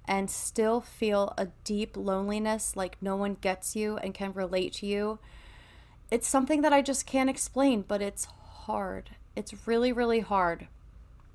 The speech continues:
And while <laughs> my kids are surely not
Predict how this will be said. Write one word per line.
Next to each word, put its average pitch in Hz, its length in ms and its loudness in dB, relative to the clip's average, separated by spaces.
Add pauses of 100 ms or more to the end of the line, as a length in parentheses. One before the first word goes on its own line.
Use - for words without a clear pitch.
(320)
And 220 460 4
while 220 540 10
<laughs> - 40 -8
my 214 300 6
kids 262 460 4
are 226 180 6
surely 277 580 2
not 208 500 2